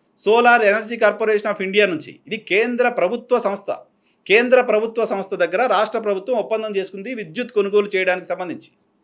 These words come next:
So ఇప్పుడు అలిగేషన్ ఏంటి అంటే కేంద్ర ప్రభుత్వ సంస్థ దగ్గర జగన్మోహన్ రెడ్డి వెళ్ళి తక్కువ ధరకు విద్యుత్ కొనుగోలు చేసేలా ఆదాని ప్రేరేపించారు. ఎందుకు ఆదాని ప్రేరేపించారంటే కేంద్ర ప్రభుత్వ సంస్థకి ఈ మొత్తం సోలార్ ఎనర్జీని ఇచ్చే బాధ్యత, అటువంటి కాంట్రాక్ట్ ఆదానికి వచ్చింది.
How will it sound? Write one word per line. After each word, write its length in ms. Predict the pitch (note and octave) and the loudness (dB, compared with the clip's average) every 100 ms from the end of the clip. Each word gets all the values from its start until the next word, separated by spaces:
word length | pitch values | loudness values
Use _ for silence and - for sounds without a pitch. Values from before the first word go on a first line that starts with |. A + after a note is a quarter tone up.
| _ _ | _ _
So 80 | B3 | 2
ఇప్పుడు 180 | B3 F3 | 4 2
అలిగేషన్ 400 | D#3 A#3+ C4 A#3+ | 4 4 4 2
ఏంటి 220 | A3+ G#3 | -4 -2
అంటే 220 | G3+ B3+ C#4+ C#4 _ _ | 2 4 2 0 _ _
కేంద్ర 360 | E3 A3+ B3 B3+ | 0 0 4 4
ప్రభుత్వ 460 | B3 A3+ A3+ A#3 | 4 0 -2 -4
సంస్థ 300 | G#3+ G3+ G#3 | -2 -2 -4
దగ్గర 240 | G3+ G3 A#3 | -6 -2 -2
జగన్మోహన్ 520 | F#3+ G#3+ A3+ A3 G#3+ | -2 -4 -4 -4 -2
రెడ్డి 220 | G#3 G3 | 0 0
వెళ్ళి 200 | F#3 A3+ | 0 -2
తక్కువ 360 | A#3+ F3+ - A#3+ | -2 -4 -2 -2
ధరకు 260 | A3+ G#3+ | -2 -2
విద్యుత్ 280 | F#3 F3+ A3+ | -6 -8 -6
కొనుగోలు 380 | G#3+ G#3 G#3 G#3 | -2 0 2 2
చేసేలా 380 | G3 F#3+ G3 B3 | 2 0 0 2
ఆదాని 340 | G#3 A3+ A3+ | 4 4 2
ప్రేరేపించారు. 640 | G3+ G3+ G3 G3 D#3 G2 - _ _ _ _ _ | 0 -2 -2 -4 -10 -10 -14 _ _ _ _ _
ఎందుకు 260 | D#3+ A#3 B3 | -6 0 4
ఆదాని 280 | A#3 B3 A#3+ | 4 4 2
ప్రేరేపించారంటే 680 | A3+ A3+ A3+ G#3+ A3 G#3+ B3 | 0 2 0 0 -4 -2 -2
కేంద్ర 420 | F#3+ G#3 B3 B3 | 0 0 2 2
ప్రభుత్వ 400 | A#3 A3+ A3 A3 | 2 -4 -4 -6
సంస్థకి 580 | G3 G3+ G#3 A3 D4 C#4+ _ - | -6 -6 -8 -8 -10 -12 _ -8
ఈ 60 | G3 | 0
మొత్తం 380 | F#3 F#3+ - | 0 2 -2
సోలార్ 360 | E4+ A3+ A#3+ A3+ | 0 2 2 2
ఎనర్జీని 440 | G#3+ A3 G#3 A3 | 0 -2 -4 -8
ఇచ్చే 200 | G#3 A3 | -4 -2
బాధ్యత, 460 | F#3+ D#3 G#3+ A3 A3 | 2 4 2 2 0
అటువంటి 380 | A#3+ G#3+ G#3 G3 | 0 2 -2 0
కాంట్రాక్ట్ 420 | F#3+ G3 A3+ A3+ | 0 0 -2 2
ఆదానికి 380 | G3+ G#3 G3+ F#3 | 2 2 0 -4
వచ్చింది. 300 | - A#2+ | -10 -16